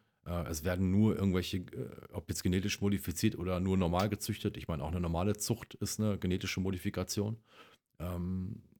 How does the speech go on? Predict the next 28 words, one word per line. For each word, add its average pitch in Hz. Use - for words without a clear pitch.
es -
ist, -
es -
ist, -
es -
geht 98
gar 80
nicht. 78
Also 80
da 80
kriege 90
ich 73
echt -
einen, 90
da 82
habe 85
ich -
echt -
einen 87
Deckel -
auf, 65
ne? 85
Muss 85
ich -
ganz 95
ehrlich 87
sagen. 78
Also, 73